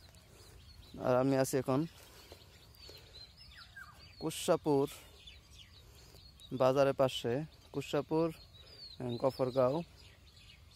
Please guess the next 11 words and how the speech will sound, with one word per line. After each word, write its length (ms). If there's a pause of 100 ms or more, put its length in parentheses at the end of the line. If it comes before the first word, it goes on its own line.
(760)
ময়মনসিংহ 720 (540)
এক 200
নদীর 220
পাশে 280
আছি 140
আমি। 200 (1900)
নদীটা 640
মূলত 260
ছোটই 460 (1000)
থাকলেও 420
এর 120